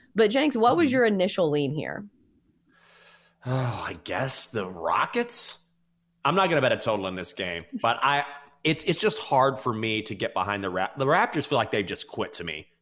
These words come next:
Speaker 2: Do you know what I mean? Like, they were
Speaker 1: Mm-hmm.
Speaker 2: sellers at the trade
Speaker 1: Well,
Speaker 2: deadline.
Speaker 1: they lost some,
Speaker 2: They
Speaker 1: yeah,
Speaker 2: Right.
Speaker 1: they lost a lot of players.
Speaker 2: Yeah. Right, but that's what I mean. Like, they've, they've quit,
Speaker 1: Mm-hmm.
Speaker 2: right? They, they've lost their players. They have nothing to play for. They're not that talented.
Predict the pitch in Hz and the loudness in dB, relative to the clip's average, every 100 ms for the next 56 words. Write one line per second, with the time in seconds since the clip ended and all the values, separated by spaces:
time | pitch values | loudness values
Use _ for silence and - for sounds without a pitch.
0 | - 143 127 123 123 120 120 _ _ - | -4 0 0 0 0 -2 -6 _ _ -4
1 | 113 107 101 95 95 214 220 - 147 143 | 0 0 0 -2 0 0 0 2 2 2
2 | 127 123 123 131 123 117 190 196 330 262 | 0 -4 -4 0 0 2 2 4 4 6
3 | 226 240 - 208 180 170 202 _ _ - | 4 2 -2 -2 0 -2 -8 _ _ 0
4 | 220 165 131 123 247 - 415 415 - 330 | 4 4 2 2 4 6 6 4 4 4
5 | 247 - 143 101 247 147 - _ _ _ | 4 2 2 4 2 0 -4 _ _ _
6 | _ - 294 185 156 196 208 180 185 180 | _ 2 4 4 4 2 4 2 2 0
7 | 127 127 147 151 139 - - 151 - 269 | 0 0 0 0 -2 -6 -4 -2 0 2
8 | 202 208 151 185 143 131 123 123 110 110 | 4 4 2 0 0 0 0 -2 -2 0
9 | 110 - 104 - 208 220 214 202 - - | 0 -2 -6 0 2 4 2 0 -2 -8
10 | - 113 110 110 95 - 175 208 - 180 | -2 -2 -2 -6 -8 -2 2 2 0 -4
11 | 185 185 165 - _ _ - 107 95 87 | -2 -2 -2 -10 _ _ -12 -6 -6 -6
12 | 85 123 165 208 - 196 185 | -6 -4 0 -2 -2 -4 -4